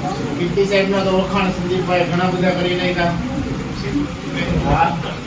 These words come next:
ના, ખરેખર કીર્તિભાઈ પણ એવી સ્કૂલમાંથી જ આવે. એ એકલા શિક્ષક હતા આખી શાળા. ત્યાં કોઈ પૂછવાય ન જાય, તમે જાઓ ને તો ભૂલા પડી જાય, ભીડીમાં શાળા, તો પણ કાયમ જતા. ભલે વહેલા મોડા થાય,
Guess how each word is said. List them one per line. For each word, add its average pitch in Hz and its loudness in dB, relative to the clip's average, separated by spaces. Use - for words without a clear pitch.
ના, 202 4
ખરેખર 220 2
કીર્તિભાઈ 214 2
પણ 226 2
એવી 226 4
સ્કૂલમાંથી 226 0
જ 175 0
આવે. - -2
એ 440 6
એકલા 453 4
શિક્ષક - 0
હતા - 2
આખી - 0
શાળા. - 0
ત્યાં 427 2
કોઈ 453 0
પૂછવાય 254 2
ન 240 0
જાય, 226 0
તમે 208 -2
જાઓ 214 4
ને 247 4
તો 220 2
ભૂલા 226 2
પડી 196 0
જાય, 165 0
ભીડીમાં 190 0
શાળા, 180 -2
તો 220 0
પણ 240 0
કાયમ 208 4
જતા. 160 -2
ભલે 254 2
વહેલા 208 6
મોડા 185 2
થાય, - -2